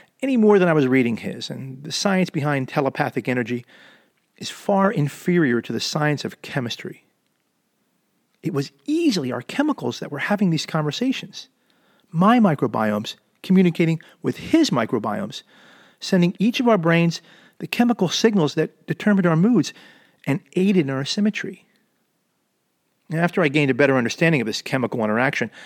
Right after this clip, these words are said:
I would notice how my horse would breathe heavily out of his nose to another horse as a show of dominance.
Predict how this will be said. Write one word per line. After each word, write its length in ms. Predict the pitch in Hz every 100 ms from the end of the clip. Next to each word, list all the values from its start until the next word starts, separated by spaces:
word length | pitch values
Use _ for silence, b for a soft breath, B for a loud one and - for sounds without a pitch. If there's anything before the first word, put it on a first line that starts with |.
| B B B B B
I 60 | 175
would 140 | 196
notice 260 | 226 269 -
how 100 | 208
my 120 | 175
horse 340 | - 190 170
would 160 | 147 131
breathe 280 | - 190 190
heavily 360 | - 185 139 -
out 100 | 170
of 60 | 156
his 160 | 135
nose 400 | 143 156 151 143 -
to 160 | 131
another 380 | 139 180 254 214
horse 320 | 110 104 - - b b b b b
as 140 | 120
a 40 | 143
show 220 | - 185
of 160 | 160 110
dominance. 680 | 147 151 107 - - -